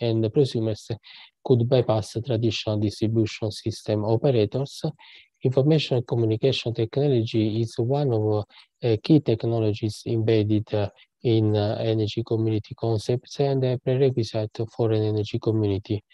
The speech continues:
Secure data handling and protection is also of importance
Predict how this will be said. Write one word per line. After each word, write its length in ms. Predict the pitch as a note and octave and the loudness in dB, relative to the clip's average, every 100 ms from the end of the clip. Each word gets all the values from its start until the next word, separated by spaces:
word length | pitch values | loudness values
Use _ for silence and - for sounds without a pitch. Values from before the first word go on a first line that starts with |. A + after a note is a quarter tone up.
| - - _ | -20 -20 _
Secure 420 | - E3 D3 B2 | 2 4 6 4
data 300 | A#2 A#2 A#2+ | 4 2 2
handling 580 | A2+ A#2+ A2 G#2+ G#2 G#2 | 0 0 0 0 -2 -2
and 240 | G#2 G#2 | -4 -4
protection 580 | - A2+ C#3 - - A2 | -6 0 0 0 -6 -4
is 120 | G#2+ | -2
also 440 | B2 A2+ - A2+ A2 | -2 -4 -2 -2 2
of 180 | A2+ A2+ | 2 2
importance 560 | A#2 A2+ G#2 A2+ G#2+ | 0 -2 -6 -6 -6